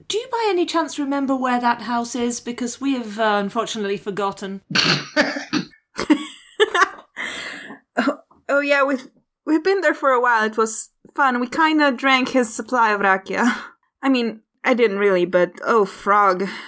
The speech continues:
Speaker 2: Yes.
Speaker 1: That would explain why he passed out there.
Speaker 2: Frog's apparently still asleep and wrapped up tight, though, so no worries on that score.
Speaker 1: What, we can retrieve him when we return the goat.
Speaker 3: I mean, yeah, we can.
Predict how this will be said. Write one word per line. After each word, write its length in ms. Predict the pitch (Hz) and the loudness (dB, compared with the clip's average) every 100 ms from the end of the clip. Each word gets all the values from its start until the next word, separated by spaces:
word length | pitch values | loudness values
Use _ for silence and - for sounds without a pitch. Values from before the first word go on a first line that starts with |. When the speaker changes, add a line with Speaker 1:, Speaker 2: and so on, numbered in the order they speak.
| - - | -20 -14
Speaker 2:
Yes. 680 | 139 139 135 131 135 - - | -4 2 4 6 2 0 -10
Speaker 1:
That 380 | 208 262 302 254 | 0 2 2 -2
would 80 | 240 | -8
explain 460 | 233 - 240 240 | -8 -4 -2 0
why 140 | 247 240 | 2 4
he 120 | 196 | 2
passed 320 | - 302 - | 2 0 0
out 260 | 285 427 - | -2 -2 -6
there. 140 | 170 | 0
Speaker 2:
Frog's 260 | 220 254 254 | 2 2 2
apparently 340 | 247 240 208 | 0 2 2
still 260 | - - 196 | 0 2 2
asleep 440 | - - 160 143 | 2 2 2 2
and 100 | 135 | 2
wrapped 240 | 127 120 - | 0 0 -2
up 160 | - - | -4 -4
tight, 320 | - - - | -4 -4 -6
though, 220 | - - - | -10 -10 -8
so 340 | - 107 107 117 | -2 -2 -2 -2
no 220 | 127 131 | 2 4
worries 400 | 120 117 120 117 | 4 4 2 0
on 140 | 117 | -2
that 180 | 107 - | -4 -8
score. 320 | - - - - - | -12 -12 -16 -16 -4
Speaker 1:
What, 240 | 294 - | 0 2
we 160 | 294 349 | 4 4
can 360 | - 392 349 311 | 4 2 4 4
retrieve 460 | 330 - 359 370 | 2 4 6 6
him 180 | 359 285 | 2 0
when 120 | 269 262 | 0 -2
we 140 | 254 | -4
return 400 | 254 247 269 247 | -4 -2 -2 -2
the 80 | 240 | -4
goat. 360 | 165 160 151 - - - | -4 -4 -6 -12 -20 -8
Speaker 3:
I 60 | 294 | -2
mean, 180 | 311 330 | 2 2
yeah, 220 | 403 311 | 2 2
we 100 | 294 | 0
can. 560 | - 370 277 226 220 | 0 2 2 2 -4